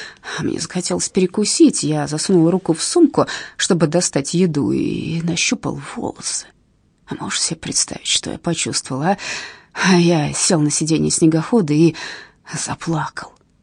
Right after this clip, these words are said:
Слёзы текли по щекам и падали на лёд. Это, наверное, были самые ужасные минуты в моей жизни.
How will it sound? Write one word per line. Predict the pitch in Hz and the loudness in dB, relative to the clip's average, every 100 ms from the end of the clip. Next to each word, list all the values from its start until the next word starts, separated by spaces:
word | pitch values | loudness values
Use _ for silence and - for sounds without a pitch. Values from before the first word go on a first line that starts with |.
| _ _ | _ _
Слёзы | - 233 233 208 180 | -10 -8 -6 -6 -6
текли | - 165 - | -8 -8 -10
по | - 165 | -6 -4
щекам | - - - 247 165 | -4 -4 -6 -4 -4
и | |
падали | 175 180 170 170 | -4 -2 0 0
на | 175 190 | 0 -2
лёд. | 233 233 - | -2 -2 -6
Это, | 143 - | -8 -6
наверное, | 170 185 185 | -4 -2 -2
были | 175 185 | 0 -2
самые | 175 - 165 170 160 - - - - _ _ - | -2 -2 0 0 0 -6 -14 -16 -20 _ _ -4
ужасные | 185 170 165 135 - 139 | 0 2 2 -2 -4 -4
минуты | 143 143 131 - 143 | -4 -4 -6 -6 -2
в | |
моей | 170 135 131 - | 0 0 -6 -6
жизни. | - - - | -6 -6 -8